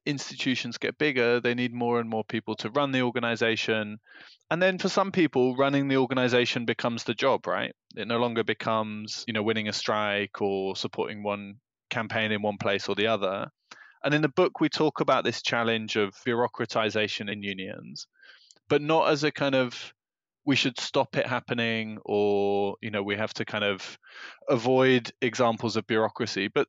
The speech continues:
to understand them and see how they can help keep unions going in times where not so much is happening, or they can be a, a part of the kind of memory of, of previous struggles,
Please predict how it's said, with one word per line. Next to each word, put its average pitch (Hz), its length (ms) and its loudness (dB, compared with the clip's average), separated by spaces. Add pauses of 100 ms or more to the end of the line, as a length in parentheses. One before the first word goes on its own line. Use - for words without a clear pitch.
to - 140 0
understand 147 640 0
them 107 360 -2 (320)
and 120 180 -2
see 123 720 2
how 123 160 0
they 127 120 6
can 127 140 -6
help 135 380 0
keep 131 180 -2
unions 120 420 0
going 135 640 0 (540)
in 117 160 -2
times 113 500 -2
where 104 640 0 (120)
not 127 160 -2
so 120 100 -2
much 110 240 -2
is 110 80 -2
happening, 110 540 -4
or 98 80 -4
they 98 120 -4
can 95 300 -14 (120)
be 113 120 2
a, 104 80 2 (140)
a 107 80 -4
part 110 240 0
of 101 60 0
the 110 100 -2
kind 107 160 -2
of 95 80 -12
memory 110 480 0
of, 101 340 -2
of 104 180 -6
previous 104 360 0
struggles, 104 680 -4